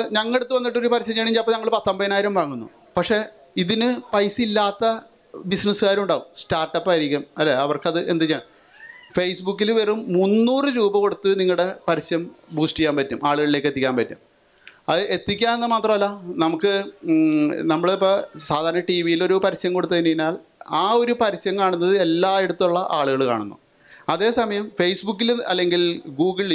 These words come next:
YouTube-ലും പരസ്യം കൊടുക്കാം. YouTube-ലാണെങ്കിൽ English വഴി ആയിട്ടുള്ള പരസ്യങ്ങളാണ് അവർ support ചെയ്യുക. അപ്പോ അങ്ങനെ ഒരു, അല്ലെങ്കിൽ വലിയ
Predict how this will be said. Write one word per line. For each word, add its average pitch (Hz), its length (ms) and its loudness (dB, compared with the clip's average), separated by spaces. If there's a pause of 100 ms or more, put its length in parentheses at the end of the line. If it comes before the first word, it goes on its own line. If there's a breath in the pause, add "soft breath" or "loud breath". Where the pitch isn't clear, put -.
YouTube-ലും 175 460 0
പരസ്യം 202 300 0
കൊടുക്കാം. 180 260 0 (240)
YouTube-ലാണെങ്കിൽ 180 540 2
English 190 400 0
വഴി 208 100 2 (180)
ആയിട്ടുള്ള 180 300 -2
പരസ്യങ്ങളാണ് 175 480 0 (200)
അവർ 180 100 -2 (100)
support 156 340 0
ചെയ്യുക. 131 240 -2 (640 loud breath)
അപ്പോ 185 120 2 (200)
അങ്ങനെ 233 240 -2
ഒരു, 254 80 -6 (120)
അല്ലെങ്കിൽ 214 280 -2
വലിയ 233 160 0